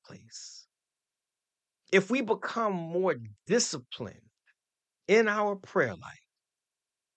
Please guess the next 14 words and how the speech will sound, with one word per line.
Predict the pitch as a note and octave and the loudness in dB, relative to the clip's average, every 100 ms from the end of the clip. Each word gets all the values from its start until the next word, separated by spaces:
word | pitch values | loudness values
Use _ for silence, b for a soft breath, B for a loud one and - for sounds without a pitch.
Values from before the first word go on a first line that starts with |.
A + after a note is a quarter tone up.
| _ _ | _ _
then | C#3+ D3 | 2 4
we'd | G3+ E3+ | 4 2
be | D3+ | 0
surprised | - A#2 - D3 C#3+ B2+ B2 | -2 -2 -6 -4 -2 -2 -2
by | A2 A2 | -2 -2
how | B2 F3 G#2+ | -2 -4 -6
much | D#3+ E3 D3+ E3+ | -6 -6 -6 -8
we | D#3+ | -6
can | A#2+ | -6
accomplish | - - D#3 - A#2 A#2 | -6 -8 -10 -8 -8 -6
in | A#2+ | -8
a | G#2 | -8
shorter | - - C3+ | -8 -6 -6
time | A#2+ - D3 F#2+ E2 - | -8 -10 -8 -8 -12 -20